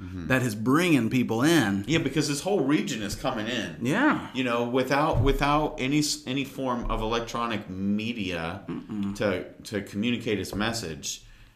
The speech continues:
Speaker 1: this whole region is coming in.
Speaker 2: I know.
Speaker 1: I mean, Jerusalem is not right on the Jordan. You gotta, you gotta walk to get there.
Speaker 2: Hmm.
Speaker 1: And I mean, th-, there's some traveling going on. People are coming out. This is,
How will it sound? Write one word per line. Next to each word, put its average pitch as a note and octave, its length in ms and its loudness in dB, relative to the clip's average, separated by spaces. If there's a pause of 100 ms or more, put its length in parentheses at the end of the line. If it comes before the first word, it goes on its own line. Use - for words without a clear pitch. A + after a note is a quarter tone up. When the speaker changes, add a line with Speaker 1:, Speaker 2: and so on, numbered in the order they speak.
Speaker 1:
this A2+ 220 -6
whole E3+ 480 0
region C3+ 440 -4
is E2 160 -8
coming F2 360 -8
in. D2 320 -10 (240)
Speaker 2:
I G#2+ 60 -6
know. G#2+ 400 4
Speaker 1:
I G#2+ 40 -6
mean, A#2+ 160 -4
Jerusalem C3+ 480 -2
is G#2 140 -4
not A#2+ 520 0 (180)
right G#2+ 380 2
on G#2 220 2
the E2 60 -4
Jordan. G2+ 640 -4
You - 120 0
gotta, G3 240 -2 (300)
you F#2 140 -10
gotta D3+ 160 0
walk G#2+ 380 6
to F#2+ 80 2
get C3+ 240 -2
there. E2 380 -8 (120)
Speaker 2:
Hmm. B2 200 2 (420)
Speaker 1:
And G2+ 520 -2
I G#2 60 -4
mean, G#2 420 -2
th-, A#2 280 -2
there's B2+ 240 -2
some - 140 -6
traveling E3+ 520 0
going F2+ 260 -4
on. E2 180 -6
People D3+ 280 -10
are D#3 40 -6
coming B2 460 -6
out. - 400 -6
This A2+ 200 -6
is, C#3 160 -8